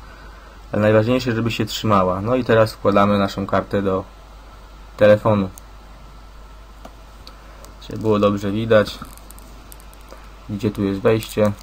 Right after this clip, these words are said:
Nikt nie, nie mówił, że okłamuję, że wsadziłem inną.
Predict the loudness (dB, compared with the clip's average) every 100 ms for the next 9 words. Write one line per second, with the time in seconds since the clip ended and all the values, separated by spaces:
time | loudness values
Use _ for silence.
0 | -18 -20 -20 -8 -4 -4 -2 -2 0 0
1 | 2 2 4 2 2 2 2 2 4 2
2 | 2 -2 -2 0 0 0 0 0